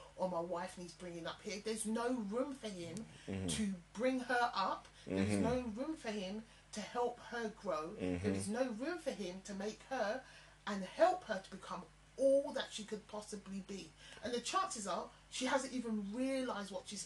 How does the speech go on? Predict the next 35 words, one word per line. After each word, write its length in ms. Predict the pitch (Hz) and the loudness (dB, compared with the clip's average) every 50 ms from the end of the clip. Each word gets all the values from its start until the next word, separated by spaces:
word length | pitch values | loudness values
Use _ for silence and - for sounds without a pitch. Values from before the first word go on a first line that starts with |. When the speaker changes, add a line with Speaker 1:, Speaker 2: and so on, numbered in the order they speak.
| - | -6
Speaker 1:
capable 400 | 240 226 220 - 196 - 165 156 | -6 -6 -6 -6 -8 -8 -6 -6
of. 160 | - - - - - - - | -6 -8 -10 -14 -18 -6 -2
Speaker 2:
Mm-hmm. 420 | 101 110 110 110 104 113 120 117 101 85 - - | 2 2 4 4 6 6 6 6 4 2 0 -2
Speaker 1:
There's 140 | 208 220 214 | -2 -2 -2
a 20 | 220 | -2
good 280 | - - 330 339 - - | 0 0 0 0 0 0
chance 360 | - - 339 330 294 - - | -2 0 2 0 0 -2 -4
she 120 | - 233 | -6 -6
hasn't 240 | 240 240 214 220 214 | -4 -6 -6 -6 -6
even 200 | 220 196 196 185 185 | -6 -6 -4 -4 -4
realised 280 | 233 240 240 214 185 - | -4 -4 -4 -4 -4 -6
what 140 | 175 - | -8 -10
she's 120 | - 190 - | -10 -10 -8
capable 380 | - 233 233 220 196 - 185 160 147 | -6 -6 -6 -6 -6 -6 -6 -6 -6
of. 80 | 156 - - - - - - - - - - - | -6 -8 -12 -20 -20 -20 -20 -20 -20 -6 2 4
But 140 | 214 - | 4 4
that 200 | - 277 - 190 | 4 2 0 2
man 580 | 196 202 214 247 285 330 320 240 196 214 240 269 - - - - - - | 0 2 4 6 6 6 6 6 4 0 -2 -4 -6 -10 -16 -14 -8 -4
will 100 | 202 208 | 0 2
never 220 | 220 254 247 240 | 2 2 2 2
be 200 | 214 202 220 - - - 262 285 | 0 -4 -6 -8 0 4 4 6
able 260 | 320 311 - 254 214 | 6 4 2 -2 -10
to 140 | - - 196 | -8 -8 -8
help 500 | 196 - - 262 330 415 539 - - - | -8 -4 0 2 4 4 4 2 0 -4
her 160 | - 180 - - - - - - - - - | -6 -6 -6 -8 -10 -16 -18 -20 -18 -12 -6
see 420 | - - - - 302 277 240 220 196 | -4 -4 -2 0 0 0 0 0 -2
what 140 | 196 - - | -2 -2 -4
she's 240 | - - 202 190 - | -4 -6 -8 -8 -8
capable 380 | - 208 202 190 190 196 185 - | -6 -6 -6 -6 -6 -6 -4 -4
of 60 | 208 - - - - - | -4 -6 -8 -16 -14 -10
because 220 | - 311 - 330 320 | -6 -2 0 0 0
she's 220 | - 330 311 - | 0 0 2 2
left 160 | 330 320 - | 2 2 4
no 80 | 320 320 | 4 2
room. 280 | 330 320 381 381 381 | 2 2 0 -4 -4